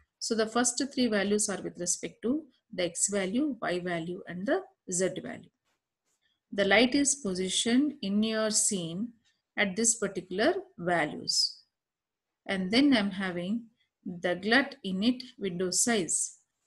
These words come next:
The window size here is taken to be as seven hundred and seven hundred. I'm going to give the title of this window by using a title called as scene, and then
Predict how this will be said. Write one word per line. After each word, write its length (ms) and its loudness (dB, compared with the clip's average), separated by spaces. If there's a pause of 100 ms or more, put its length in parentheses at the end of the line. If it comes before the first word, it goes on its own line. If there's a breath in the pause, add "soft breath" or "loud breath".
(100)
The 160 -2
window 280 4
size 480 2
here 380 -6 (340)
is 140 0
taken 340 -4
to 80 -12
be 180 -8
as 380 -4 (260)
seven 280 -2
hundred 340 -8
and 300 0
seven 320 -4
hundred. 440 -6 (400 soft breath)
I'm 220 -2
going 200 2
to 80 -2
give 240 0
the 80 2
title 460 -2
of 200 -2
this 260 -4
window 480 -4 (400)
by 100 -2
using 520 0
a 200 0 (1600)
title 300 4
called 300 0
as 460 2
scene, 600 0 (280)
and 240 -4
then 340 2